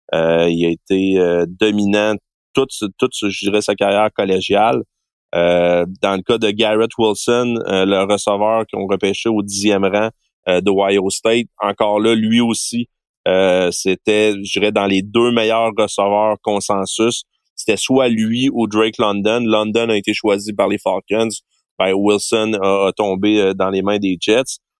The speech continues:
Puis honnêtement, c'est, c'est des, des, euh, c'est des positions où ce que les Jets avaient franchement besoin d'aide. Dans le cas de Jermaine Johnson second,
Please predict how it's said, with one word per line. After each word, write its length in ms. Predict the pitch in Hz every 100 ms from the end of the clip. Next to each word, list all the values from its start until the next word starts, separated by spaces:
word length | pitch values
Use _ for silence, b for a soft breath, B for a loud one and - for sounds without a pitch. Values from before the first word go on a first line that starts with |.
| _
Puis 220 | - 104 95
honnêtement, 400 | 95 90 101 117
c'est, 180 | - 87
c'est 260 | - 92 90
des, 280 | 92 95
des, 300 | 85 90 87 87
euh, 480 | 87 85 85 82 82
c'est 160 | -
des 140 | 90 87
positions 460 | 101 98 - 110
où 40 | 110
ce 60 | -
que 80 |
les 140 | 90 92
Jets 240 | 101 101
avaient 220 | 95 92 95 -
franchement 460 | 107 107 - 110
besoin 300 | 104 101 98
d'aide. 360 | 92 95 131 139 _ _ _ -
Dans 80 | 107
le 80 |
cas 140 | 110 143
de 80 | 131
Jermaine 420 | 127 127 127 143
Johnson 460 | 135 120 113 - 131
second, 560 | 123 110 107 127 135